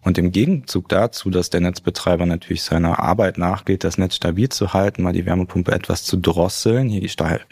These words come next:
wir sprechen hier nicht von Totalabschaltung, sondern leichten Drosseln. Da kann man als, äh, Familie sogar auch Geld sparen, weil der Netzbetreiber gibt einem dann im Gegenzug einen geringeren Strompreis. Und das ist total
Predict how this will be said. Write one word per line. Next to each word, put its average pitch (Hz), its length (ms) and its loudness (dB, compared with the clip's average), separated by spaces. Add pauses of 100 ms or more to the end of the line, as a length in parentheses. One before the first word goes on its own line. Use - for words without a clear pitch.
wir 82 140 0
sprechen - 320 0
hier 90 80 6
nicht 90 180 0
von 90 220 2
Totalabschaltung, 92 960 0 (320)
sondern 85 260 2
leichten 92 320 2
Drosseln. 95 500 0 (400)
Da - 140 2
kann 113 460 0
man 95 420 0
als, 87 520 -2
äh, 87 260 2
Familie 110 400 0
sogar 95 320 0
auch 90 100 -8
Geld 98 260 2
sparen, 90 520 2
weil 90 300 2 (340)
der 85 80 2
Netzbetreiber 110 720 0
gibt - 260 -10
einem 101 180 2
dann 95 140 0
im 92 120 0
Gegenzug 95 600 0
einen 92 320 2
geringeren 98 380 2
Strompreis. - 720 -2
Und 87 120 2
das 87 160 0
ist - 100 -8
total 90 380 0